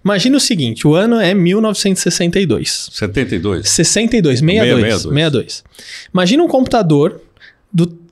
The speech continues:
Speaker 1: do tamanho pra caber em cima de uma mesa que pode ser manuseado por um usuário comum, como você e eu. Esse computador precisava ter um preço que qualquer pessoa pudesse ter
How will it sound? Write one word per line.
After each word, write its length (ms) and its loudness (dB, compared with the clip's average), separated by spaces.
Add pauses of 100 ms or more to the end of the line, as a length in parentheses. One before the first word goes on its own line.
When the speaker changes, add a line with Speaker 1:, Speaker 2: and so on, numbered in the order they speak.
(220)
Speaker 1:
do 100 0
tamanho 340 0
pra 140 -2
caber 320 0
em 60 2
cima 280 2
de 100 2
uma 180 2
mesa 320 2
que 160 -6
pode 240 0
ser 120 0
manuseado 840 2
por 200 2
um 240 4
usuário 560 2
comum, 400 2 (440)
como 180 0
você 300 2
e 100 2
eu. 240 -2 (920)
Esse 200 0
computador 420 2
precisava 400 0 (380)
ter 160 2
um 80 2
preço 440 0
que 140 -12
qualquer 340 0
pessoa 400 0
pudesse 520 0
ter 420 0